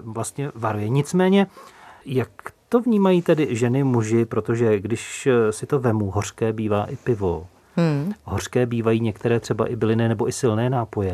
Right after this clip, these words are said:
Speaker 2: Hmm.
Speaker 1: A to si muži často dopřávají.
Speaker 2: Hmm.
Speaker 1: Čím to je? Je to právě o tom návyku, který jste taky zmínila, nebo ne?
Speaker 2: <clears throat>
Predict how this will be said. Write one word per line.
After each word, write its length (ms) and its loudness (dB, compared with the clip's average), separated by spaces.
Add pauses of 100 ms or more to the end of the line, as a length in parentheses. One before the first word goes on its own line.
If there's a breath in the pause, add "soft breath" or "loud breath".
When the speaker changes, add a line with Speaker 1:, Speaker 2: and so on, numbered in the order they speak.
Speaker 2:
Hmm. 240 0 (220)
Speaker 1:
A 60 -20
to 100 -8
si 140 -4
muži 220 0
často 300 -2
dopřávají. 720 -2 (300 loud breath)
Speaker 2:
Hmm. 140 -6 (120)
Speaker 1:
Čím 220 -2
to 120 4
je? 260 6 (380)
Je 200 2
to 140 2
právě 360 0
o 100 -4
tom 180 -2
návyku, 420 -2
který 260 -6
jste 160 -4
taky 220 -6
zmínila, 600 0
nebo 240 -4
ne? 80 0
Speaker 2:
<clears throat> 180 4